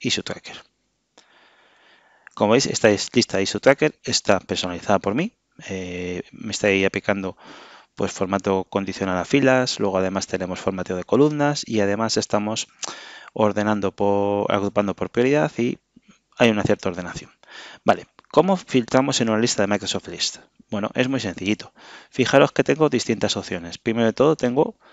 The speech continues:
el símbolo de filtros y puedo filtrar, mm, de acuerdo a este panel de filtros. Aquí, como veis, puedo hacer uso de cualquiera de los filtros que se me ofrecen. La otra opción que tengo es que, como podéis ver,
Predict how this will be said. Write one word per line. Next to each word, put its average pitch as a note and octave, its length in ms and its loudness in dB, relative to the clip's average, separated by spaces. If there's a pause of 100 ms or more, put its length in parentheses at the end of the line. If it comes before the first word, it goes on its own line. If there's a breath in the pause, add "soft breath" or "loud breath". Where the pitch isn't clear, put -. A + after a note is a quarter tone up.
(160 soft breath)
el G#2+ 140 2
símbolo G#2 280 2
de G2+ 100 2
filtros D#3 720 -2
y A#2+ 120 -4
puedo A2 180 2
filtrar, - 440 -2 (760 loud breath)
mm, G2+ 280 -4
de F#2+ 80 2
acuerdo G#2+ 300 2
a G#2+ 40 2
este - 160 -2
panel F#2+ 200 0
de F#2 80 -2
filtros. - 540 -12
Aquí, G#2+ 280 -2
como A2 280 2
veis, C#3+ 220 2
puedo G#2 500 -2 (340 loud breath)
hacer G#2 300 -2
uso C#3 220 2
de A#2 100 4
cualquiera G2+ 300 0
de G2 60 4
los F#2+ 120 -4
filtros - 320 -2
que - 100 0
se - 300 0
me G#2 240 -4
ofrecen. - 400 -8 (640 loud breath)
La G#2 100 4
otra - 120 -2
opción A2+ 160 -2
que A#2 80 4
tengo C#3 240 2
es - 120 2
que, F2 240 -6 (2250 loud breath)
como G#2 240 2
podéis G#2+ 300 2
ver, C#3 200 6